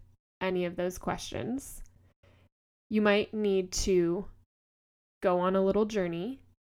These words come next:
to find what matters to you in your work, to find what you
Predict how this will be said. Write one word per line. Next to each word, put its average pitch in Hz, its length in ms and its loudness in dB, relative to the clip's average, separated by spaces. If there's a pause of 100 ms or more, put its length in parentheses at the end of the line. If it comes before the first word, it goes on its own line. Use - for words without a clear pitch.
(320)
to 185 500 4 (140)
find 208 920 0 (340)
what 196 260 0
matters 190 580 2
to 190 120 -2
you 175 320 4
in 180 140 0
your 175 140 0
work, 175 420 -2 (920)
to 208 120 -2
find 190 720 0
what - 180 6
you 190 140 -2